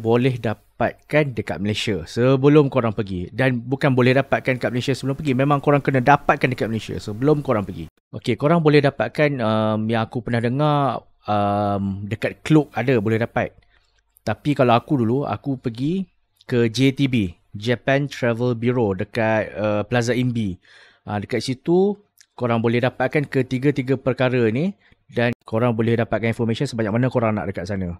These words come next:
Sebab dekat sana, dia orang banyak information dan banyak brochure. Korang nak, uh, minta pendapat ke apa semua, bu-, korang boleh pergi dekat, uh, J T B tu. Memang sangat berguna. Dia punya staff pun friendly dan baik dan aku dapat banyak information daripa-, daripada dia orang.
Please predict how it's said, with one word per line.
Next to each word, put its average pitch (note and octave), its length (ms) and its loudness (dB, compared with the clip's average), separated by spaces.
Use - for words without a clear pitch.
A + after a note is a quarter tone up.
Sebab G#2+ 320 -6
dekat A2+ 240 -4
sana, C#3 240 0
dia C3 160 2
orang B2 160 2
banyak A#2+ 240 0
information B2 480 0
dan A2+ 160 0
banyak A2 240 -2
brochure. B2 580 0
Korang A#2 320 0
nak, A2 220 -4
uh, G#2 400 -2
minta G#2 320 -4
pendapat A#2 480 -2
ke - 160 -4
apa - 80 -10
semua, C#3+ 240 -2
bu-, C3+ 100 -8
korang C3 300 2
boleh A#2 160 0
pergi A#2 240 -4
dekat, G#2+ 220 -4
uh, G#2+ 160 0
J A2 160 -2
T A#2+ 160 -2
B G#2+ 240 -2
tu. F#2 160 -4
Memang C3 320 0
sangat B2 240 -2
berguna. G#2 320 -2
Dia G#2+ 80 0
punya A2+ 160 -2
staff B2+ 320 -4
pun C#3 400 -2
friendly B2 480 0
dan A#2 160 0
baik B2+ 400 2
dan A2+ 160 0
aku A2 240 -2
dapat B2+ 320 0
banyak D3+ 240 2
information A#2+ 400 -2
daripa-, G#2 260 -4
daripada G#2+ 380 -4
dia G#2 160 -2
orang. F2+ 240 -4